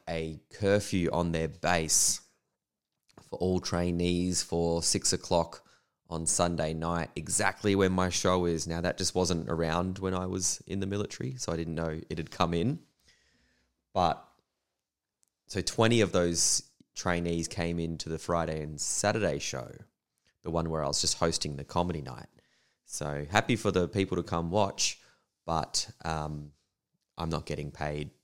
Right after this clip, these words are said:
by the ticket on those nights. So forty people came in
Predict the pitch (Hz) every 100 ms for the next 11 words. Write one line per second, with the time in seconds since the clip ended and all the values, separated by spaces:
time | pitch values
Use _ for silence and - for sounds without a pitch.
0 | _ 80 78 - - 85 73 - 82 87
1 | 85 82 92 87 82 - - - - -
2 | - - - 98 87 87 87 - 123 123
3 | 127 120 107 120 107 101 104 101